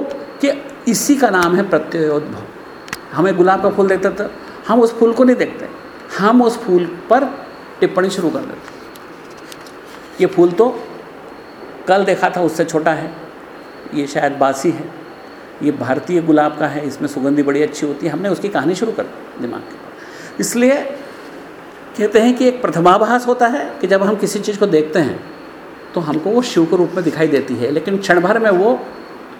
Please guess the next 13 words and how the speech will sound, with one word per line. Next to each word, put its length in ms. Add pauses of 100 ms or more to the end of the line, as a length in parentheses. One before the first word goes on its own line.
(260)
हमारे 340
प्रत्यय, 500 (360)
प्रत्ययोद्भव 760
के 120
कारण, 320 (140)
यानी 260 (100)
प्रत्यय 360
के 140
पैदा 280
हो 120
जाने 280
के 120
कारण 280